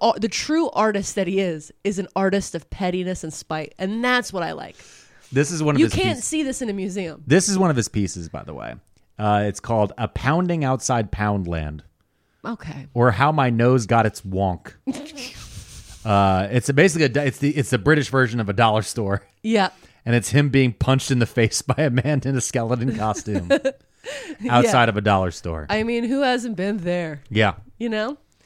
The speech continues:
Speaker 1: Again, see, the art, that's not the art for me. It's the art of the pettiness that
Speaker 2: Yeah.
Speaker 1: I'm here for.
Speaker 2: Yeah. Oh, that's the other thing, too, is as I was scrolling through some of these guys, it's another thing I don't really like about, um,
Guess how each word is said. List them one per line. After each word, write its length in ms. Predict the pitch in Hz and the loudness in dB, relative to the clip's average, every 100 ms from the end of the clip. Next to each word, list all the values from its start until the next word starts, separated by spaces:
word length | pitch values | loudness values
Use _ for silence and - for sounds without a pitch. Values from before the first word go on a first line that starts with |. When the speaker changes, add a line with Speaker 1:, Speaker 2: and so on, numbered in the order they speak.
| _ _ - | _ _ -4
Speaker 1:
Again, 240 | 277 359 | 0 0
see, 140 | 285 302 | 0 -4
the 120 | - | -2
art, 240 | 240 302 - | 0 0 -2
that's 200 | 233 233 | -6 -4
not 220 | 262 233 | -2 -2
the 100 | 190 | -2
art 160 | 175 160 | -6 -6
for 120 | - | -12
me. 200 | 156 151 151 _ _ - | -12 -12 -16 _ _ -6
It's 160 | 247 - | -6 -6
the 160 | 226 - | -12 -4
art 240 | 208 220 | -2 -2
of 120 | 180 160 | -6 -12
the 80 | |
pettiness 520 | 165 202 175 165 156 107 | -8 -6 -4 -6 -6 0
that 60 | |
Speaker 2:
Yeah. 120 | 107 | 2
Speaker 1:
I'm 80 | 85 | 2
here 180 | - - | -4 -10
for. 300 | 147 156 151 165 - | -12 -14 -14 -14 -4
Speaker 2:
Yeah. 280 | 214 208 98 _ - | 0 0 -2 _ 0
Oh, 140 | 226 | 2
that's 160 | 247 254 | 4 4
the 80 | |
other 140 | 285 277 | 2 0
thing, 100 | 220 | 0
too, 140 | 180 | -2
is 80 | 151 | 0
as 100 | 127 | 0
I 40 | |
was 140 | 127 - | -2 -2
scrolling 260 | 120 113 110 | 0 0 0
through 100 | 113 | -2
some 160 | 120 | -2
of 80 | 123 | -2
these 100 | 127 | -2
guys, 320 | 127 139 143 | 0 0 -2
it's 200 | - - | -4 -8
another 180 | 127 143 | -4 -4
thing 140 | 139 | -2
I 80 | 120 | -2
don't 180 | 107 110 | -2 -2
really 140 | 101 101 | -4 -4
like 220 | 98 95 | -4 -4
about, 400 | 92 95 92 - | -6 -4 -4 -6
um, 480 | 95 87 82 82 | -8 -6 -6 -8